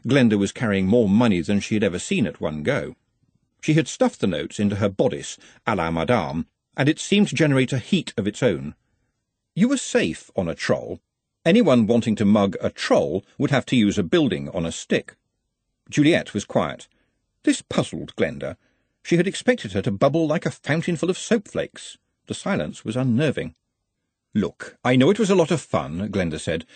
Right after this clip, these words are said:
"but showing off clothes isn't like a real job, is it?" No, real jobs pay a lot less, she thought. Where had that come from?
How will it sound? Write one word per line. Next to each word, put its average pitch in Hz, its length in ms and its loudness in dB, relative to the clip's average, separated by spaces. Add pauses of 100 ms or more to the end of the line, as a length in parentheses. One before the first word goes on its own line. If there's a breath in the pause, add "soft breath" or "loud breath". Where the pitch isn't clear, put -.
(160 soft breath)
"but 160 140 0
showing 214 320 4
off 131 200 0
clothes 85 360 -2
isn't 143 240 0
like 196 180 2
a 208 80 2
real 90 280 -2
job, 65 300 -6
is 151 140 0
it?" - 280 -4 (540)
No, - 360 -4 (120)
real 120 280 4
jobs 78 280 -6
pay 98 200 -2
a 98 40 0
lot 110 200 0
less, 104 440 0
she 87 200 -10
thought. 71 320 -8 (640)
Where 185 140 -2
had 185 140 -8
that 208 200 -4
come - 200 -10
from? - 300 -10